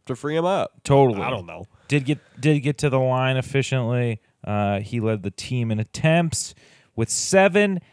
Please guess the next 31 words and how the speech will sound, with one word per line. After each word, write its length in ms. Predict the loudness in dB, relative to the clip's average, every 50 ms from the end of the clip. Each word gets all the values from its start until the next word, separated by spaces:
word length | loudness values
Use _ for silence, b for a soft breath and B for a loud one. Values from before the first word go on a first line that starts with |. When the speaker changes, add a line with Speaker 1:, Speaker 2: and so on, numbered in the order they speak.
| b b 0
Speaker 2:
Uh, 460 | 2 4 4 6 4 4 2 2 2
Montrez. 1040 | 2 4 4 4 4 4 4 4 6 6 6 6 4 4 2 -2 -4 -8 -10 -12 -16 _ _ _ _ _ _ _ _ _ _ _ _ _ _ _ _ _ _ _ _ _ _ b b b b b b b b 2
Speaker 1:
Montrez 100 | 6 8
Speaker 2:
Wow. 260 | 8 8 8 8 8
Speaker 1:
killed 160 | 8 8 8
it 60 | 6
at 60 | 2 0
the 80 | -2
free 160 | -2 -2 -2
throw 180 | -2 -2 -2 -4
line. 260 | -4 -6 -8 -10 -14 -16 _ _ _ _ _ _
Speaker 2:
Wow, 520 | -18 -8 -2 0 0 2 2 2 2 0 -2
what 420 | -2 -2 0 2 4 4 2 2 -2
a 100 | -4 -4
stretch. 840 | -4 -8 -10 -12 -12 -10 -8 -4 -2 -2 -2 -4 -6 -12 -16 -18 b b b b b b b b _ -8
I 80 | -8
mean, 320 | -6 -6 -8 -10 -14 -16 -20 _ _ _ _ _ _ _ _ _ _ _ _ _ _ _ _ _ _ _ _ _ _ _ _ _ _ _ _ _ _
he 340 | _ -20 -16 -12 -10 -8 -8
had 320 | -8 -6 -4 -2 -2 -2
to 100 | -4 -8
play, 560 | -10 -10 -8 -4 -2 -2 0 -2 -4 -6 -10 -16 _
like, 360 | -10 -8 -8 -8 -8 -10 _
the 100 | -14 -14
third 420 | -14 -14 _ -10 -8 -8 -8 -8 -10
quarter 340 | -10 -8 -6 -4 -4 -6
through 340 | -6 -8 -12 -10 -8 -8 -8
both 320 | -6 -4 -4 -2 -2 -4 -4
overtimes 560 | -4 -4 -4 -4 -4 -6 -6 -6 -6 -8 -10
straight, 500 | -12 -14 -10 -4 0 0 2 0 0 -2
didn't 200 | -4 -6 -4 -4
he? 240 | -4 -6 -6 -8 -14